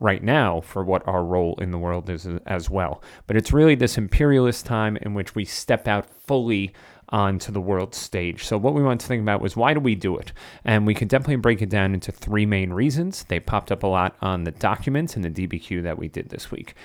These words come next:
The m-, first one that totally pops out to me is just our economic drive. As we saw during the Gilded Age, the country was almost over-industrialized. We had so many factories producing so many goods,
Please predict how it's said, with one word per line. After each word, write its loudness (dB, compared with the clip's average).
The -2
m-, -6
first 2
one 2
that 0
totally 4
pops 2
out 2
to -6
me 0
is 0
just 0
our 2
economic -2
drive. -10
As 2
we 6
saw 6
during 2
the 2
Gilded 0
Age, -2
the -2
country 2
was 2
almost 2
over-industrialized. 4
We -4
had -8
so 0
many 4
factories 0
producing -6
so 0
many 2
goods, -4